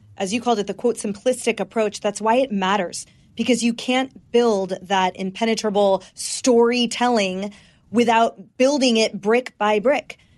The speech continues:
Because if the defense, if all they have to do is poke a hole enough, a wide enough hole, that it removes that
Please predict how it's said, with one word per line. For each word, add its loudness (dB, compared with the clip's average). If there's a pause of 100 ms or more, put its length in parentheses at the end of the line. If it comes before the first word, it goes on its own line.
(180)
Because 2
if -2
the 0
defense, 0
if -4
all 2
they 0
have 0
to -6
do 0
is 0
poke -2
a -2
hole 2
enough, -2
a -2
wide 0
enough 2
hole, 0 (320)
that 2
it 0
removes 0
that 0